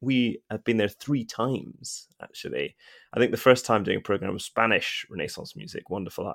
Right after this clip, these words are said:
um, Iberian Renaissance music, and the second time doing, um, a program of Gesualdo and Cipriano de Rore, really, really fascinating stuff.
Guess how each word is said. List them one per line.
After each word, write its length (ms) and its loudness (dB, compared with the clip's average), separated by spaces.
um, 220 -8
Iberian 420 -4
Renaissance 340 -8
music, 220 -6
and 80 -6
the 60 -2
second 300 -2
time 200 -2
doing, 320 0
um, 340 4
a 40 -8
program 460 2
of 300 -4
Gesualdo 760 4
and 160 -6
Cipriano 460 -2
de 100 -4
Rore, 380 4
really, 320 0
really 340 -2
fascinating 580 -4
stuff. 480 -4